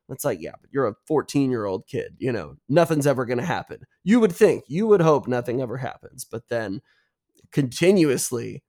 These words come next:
for years, I felt like when I was in high school, we kept seeing stories and it's like, "Oh, middle school teacher arrested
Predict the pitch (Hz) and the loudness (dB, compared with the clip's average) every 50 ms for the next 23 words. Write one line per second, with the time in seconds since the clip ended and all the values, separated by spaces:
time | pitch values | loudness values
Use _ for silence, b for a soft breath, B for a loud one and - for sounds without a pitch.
0 | _ _ _ - 147 139 127 117 117 143 185 196 196 165 143 - 147 120 123 151 | _ _ _ -6 -4 -4 -2 -2 0 4 6 6 6 6 4 2 0 -2 -2 -2
1 | - - 147 127 - - 135 131 120 110 - 120 135 143 170 180 156 - 127 135 | 0 0 0 0 0 -2 -4 -4 -4 -4 -6 -2 2 2 4 4 2 2 -2 -2
2 | 143 127 120 120 - - 98 95 120 127 - - 151 127 - - - 143 131 131 | -2 -4 -4 -4 -8 -10 -12 -12 -12 -12 -8 -8 -8 -8 -6 -8 -6 -4 -4 -4
3 | 135 131 - 131 139 139 113 98 123 131 123 87 80 - - - - - 185 175 | -4 -4 -4 -2 -2 -2 -2 -4 -6 -8 -10 -10 -10 -12 -14 -14 -6 -2 -2 -2
4 | 156 156 139 156 165 160 - - 156 151 143 - - 147 131 - 117 107 110 110 | 0 0 0 0 0 0 -2 -2 -4 -4 -4 -4 -8 -10 -8 -6 -6 -6 -6 -6
5 | 120 120 123 131 - - 73 64 60 | -6 -6 -8 -8 -10 -12 -14 -16 -16